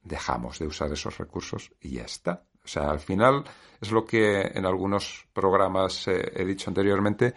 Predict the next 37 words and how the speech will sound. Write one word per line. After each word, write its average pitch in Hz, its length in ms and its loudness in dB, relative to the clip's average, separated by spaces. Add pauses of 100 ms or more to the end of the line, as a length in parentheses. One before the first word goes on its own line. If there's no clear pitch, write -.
(320)
que - 80 4
estos 127 200 4
son 139 160 8
herramientas 95 640 4
y - 60 -6
las - 180 -6
herramientas 95 680 2
nos 90 180 0
tienen 92 240 4
que 87 80 0
servir 90 380 2
a 85 80 4
nosotros. 85 520 -4 (300)
Nosotros - 520 4
no 104 160 6
tenemos 71 420 -4
que - 100 -8
servir 69 360 -2
a 67 60 -2
las 65 180 -6
herramientas. - 640 -6 (1200)
Y 127 120 6
bien, 156 180 10
y 120 60 6
con 117 160 6
esto - 240 4
termino 123 400 8
un 110 100 0
poco 123 300 6
esta 104 640 8
reflexión 147 760 6
sobre 95 300 4
los 90 180 6
retos 107 380 4
que 104 80 2
nos 90 160 -2
plantea, 90 840 2